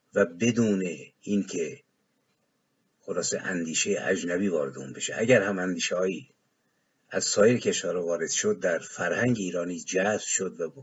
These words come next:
بنای اون کمک کرد. حتی در دوره سلوکیان، علیرغمی که ایران به دست جانشینان اسکندر تسخیر شد و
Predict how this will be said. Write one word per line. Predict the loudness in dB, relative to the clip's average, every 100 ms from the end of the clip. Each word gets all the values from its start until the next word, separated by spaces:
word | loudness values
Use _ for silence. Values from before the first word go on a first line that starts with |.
| -8
بنای | -2 2 2 2
اون | 0 -8
کمک | -6 -6 -6
کرد. | -10 -18 _ _ _ _ _ _ -8
حتی | 0 2 4
در | 2
دوره | 2 -2 0
سلوکیان، | 0 -2 -6 -2 -2 0 -2 -6 _ _ _ _ _ _ _ _ 4
علیرغمی | 8 8 8 6 2
که | -2 -12 -12 _
ایران | -4 -2 0 -2 -10 _ _ _ _ _ _ _ _ _ _ _ _ _ _
به | -4
دست | 6 6 6 -6
جانشینان | -4 -4 -2 -4 -4 -6
اسکندر | -6 -6 -6 -2 -2 -4 -10 _ _ _ _ _ _ _ _ _ _
تسخیر | 0 2 2 2 0
شد | 2 -2 0
و | -2 -2